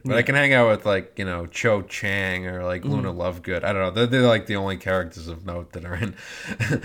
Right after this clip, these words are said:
Speaker 1: Ravenclaw.
Speaker 2: Yeah, I definitely didn't get Slytherin.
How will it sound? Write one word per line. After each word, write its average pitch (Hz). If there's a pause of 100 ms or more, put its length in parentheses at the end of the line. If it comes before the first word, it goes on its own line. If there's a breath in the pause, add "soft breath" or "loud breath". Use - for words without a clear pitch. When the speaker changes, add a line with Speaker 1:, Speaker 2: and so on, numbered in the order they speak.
(180)
Speaker 1:
Ravenclaw. 98
Speaker 2:
Yeah, 90 (280 loud breath)
I 123
definitely 170
didn't 165
get 139
Slytherin. 117